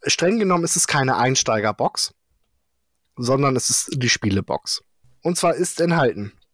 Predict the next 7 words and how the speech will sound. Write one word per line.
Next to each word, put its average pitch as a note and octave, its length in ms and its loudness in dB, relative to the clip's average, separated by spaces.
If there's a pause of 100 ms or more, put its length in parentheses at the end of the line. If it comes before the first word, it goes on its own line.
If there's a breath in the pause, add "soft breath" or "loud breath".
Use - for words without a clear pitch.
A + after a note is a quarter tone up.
(200)
ein D#3 380 0
vollfarbig G#3+ 840 0
illustriertes G3+ 880 0 (200)
Tiers-Regelwerk A#2+ 1400 0
in F3+ 220 2
gebundener A3+ 640 2
Fassung. - 460 -2